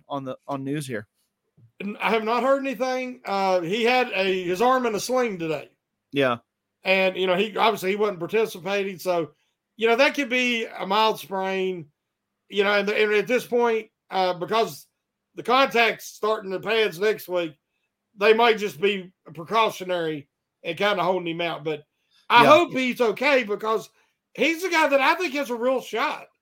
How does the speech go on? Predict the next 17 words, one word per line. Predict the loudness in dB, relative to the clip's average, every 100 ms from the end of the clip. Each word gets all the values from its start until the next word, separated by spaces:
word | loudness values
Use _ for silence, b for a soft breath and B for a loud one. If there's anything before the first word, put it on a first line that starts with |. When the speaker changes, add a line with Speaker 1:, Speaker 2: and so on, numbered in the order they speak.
| _ _ _ _ _
Speaker 2:
to | -4
make | 0 0
the | 0
roster. | -2 -2 -2 -8 -4
Speaker 1:
Yeah. | -2 -2 -6 _ _ _ -2
Speaker 2:
Uh, | 2 2 2
is | 0 0
that | 0 0
running | 0 2
back | 0 0
three. | -2 -2 -2 -6
And | -4 -2 -2 -8 _ _ _ 0
with | 2 4
his | 2 0
return | -4 -2 0 0
abilities, | 0 2 2 0 -2 -6
and | -10 -10